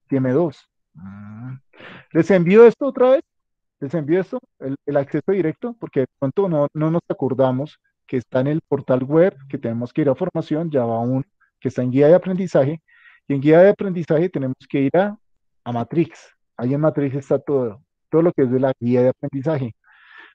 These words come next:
Pero si no nos acordamos, enviémoslo al Mix, ¿les parece? Para que tengamos un acceso más rápido. Entonces en el Mix se está enviando el acceso rápido de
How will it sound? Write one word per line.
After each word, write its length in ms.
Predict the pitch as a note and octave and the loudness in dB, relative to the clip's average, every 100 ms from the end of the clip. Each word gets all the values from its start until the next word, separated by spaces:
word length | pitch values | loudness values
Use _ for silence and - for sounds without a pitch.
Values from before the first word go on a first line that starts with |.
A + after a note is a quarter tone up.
| - | 0
Pero 160 | D#3 D#3 | 2 4
si 80 | D#3+ | 2
no 160 | D3+ E3+ | 4 4
nos 160 | G3+ | 2
acordamos, 540 | A#3 - G#3 F3 D#3+ F3 _ - | 0 2 0 0 -2 -4 _ -6
enviémoslo 540 | C#3 C3 C#3+ E3 G#3 | -4 0 0 2 4
al 120 | F3 | 4
Mix, 220 | D3 G3 - _ _ _ _ _ _ | 2 -4 -8 _ _ _ _ _ _
¿les 160 | - B2+ | -14 -4
parece? 460 | D3+ C#3+ D#3+ B3+ C4 - - - - D#3 - | 0 2 0 -4 -12 -18 -20 -20 -20 -10 0
Para 160 | C#3+ | 0
que 120 | C#3 C#3+ | 0 -4
tengamos 420 | C#3+ C#3 C#3 C#3+ | -2 -2 -2 -4
un 120 | D3 | -4
acceso 320 | C#3 D3+ C#3 | -4 -8 -6
más 140 | D3+ D3+ | -4 0
rápido. 360 | D#3 C3 A#2 | 0 -2 -4
Entonces 340 | A2+ C3+ D#3 F3+ | -4 -2 -2 -2
en 100 | F#3+ | -2
el 80 | F3 | 0
Mix 280 | D#3+ D#3+ - | -2 -4 -8
se 80 | |
está 180 | C#3 C3+ | -4 -2
enviando 600 | B2+ - D#3+ C#3 B2 C#3 - _ _ _ _ _ _ _ _ _ _ _ _ _ - | -2 0 0 0 -2 -8 -16 _ _ _ _ _ _ _ _ _ _ _ _ _ -6
el 80 | C#3 | -4
acceso 400 | C3 - D3 F#3+ | -2 -2 0 0
rápido 360 | F3 - E3 F#3 - _ _ _ _ _ _ _ _ _ _ _ _ | 0 0 -2 -2 -8 _ _ _ _ _ _ _ _ _ _ _ _
de 280 | E3+ F#3+ G3+ | 6 6 4